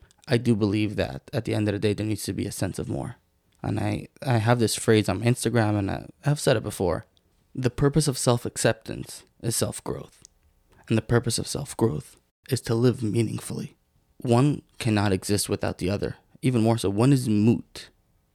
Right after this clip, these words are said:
without the other. I mean, to say, like, I can accept myself from today till tomorrow, that's a fabulous thing. And, and, and it's extremely important. But if it's not anchored, if it's not connected with growth,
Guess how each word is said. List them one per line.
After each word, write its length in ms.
without 380
the 140
other. 240
I 40
mean, 160
to 100
say, 140
like, 260
I 100
can 140
accept 280
myself 580
from 180
today 180
till 140
tomorrow, 500
that's 180
a 40
fabulous 540
thing. 280
And, 200
and, 200
and 120
it's 180
extremely 460
important. 540
But 100
if 100
it's 180
not 400
anchored, 500
if 120
it's 160
not 220
connected 520
with 260
growth, 540